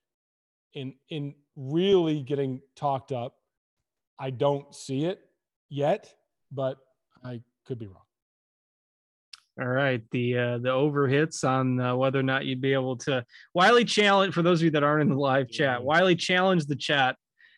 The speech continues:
Speaker 2: to make him work a word in, and Bogey Monster with the very good suggestion of delectable. Uh, and I was trying to figure out where he was gonna drop it in. It was
Speaker 1: Ah.
Speaker 2: very dangerous there for a few moments when he's talking about Stewart Cink. I, I wasn't sure where he was gonna go with delectable, but we got it.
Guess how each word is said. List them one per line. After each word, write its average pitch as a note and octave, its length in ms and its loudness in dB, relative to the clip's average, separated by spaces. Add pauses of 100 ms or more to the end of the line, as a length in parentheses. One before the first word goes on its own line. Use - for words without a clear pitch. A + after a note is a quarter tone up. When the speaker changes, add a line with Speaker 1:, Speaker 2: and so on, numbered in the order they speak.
(120)
Speaker 2:
to D3+ 100 -2
make D3 240 2
him C3+ 140 0
work D3+ 220 0
a D3+ 60 0
word C#3+ 300 2
in, A#2 300 -4
and B2+ 280 -6
Bogey D#3 300 2
Monster C3 560 -2
with B2 160 -4
the B2 140 -2
very E3 340 4
good D3 240 0
suggestion B2+ 800 -4 (300)
of D3 260 0
delectable. B2+ 800 -2 (400)
Uh, B2+ 280 2
and C#3 200 0
I C#3 100 2
was C#3 260 2
trying E3+ 300 2
to D3 80 2
figure D#3+ 320 0
out D3 160 0
where D3+ 240 2
he C#3+ 120 2
was C3 180 0
gonna C3+ 180 -2
drop C3 320 -2
it C3+ 80 0
in. B2 320 0 (340)
It D3+ 60 0
was C#3+ 180 2
Speaker 1:
Ah. C3+ 60 2
Speaker 2:
very E3+ 240 6
dangerous D3 560 2
there C3 260 0
for C3+ 220 -4
a A#2 60 -6
few C#3+ 160 0
moments C3 440 -2
when C3 80 -4
he's B2 160 -6
talking C#3+ 300 -2
about C3+ 240 0
Stewart C3 380 -2
Cink. C3+ 320 -2
I, B2+ 180 -2
I B2+ 40 -6
wasn't C#3+ 340 -2
sure C#3+ 180 -2
where C#3 240 2
he C#3 60 0
was C3 160 -2
gonna C3+ 180 -4
go C3+ 220 0
with C3 180 -6
delectable, C3 540 -4
but B2+ 80 -6
we C#3 100 -2
got F#3 300 4
it. A3+ 120 2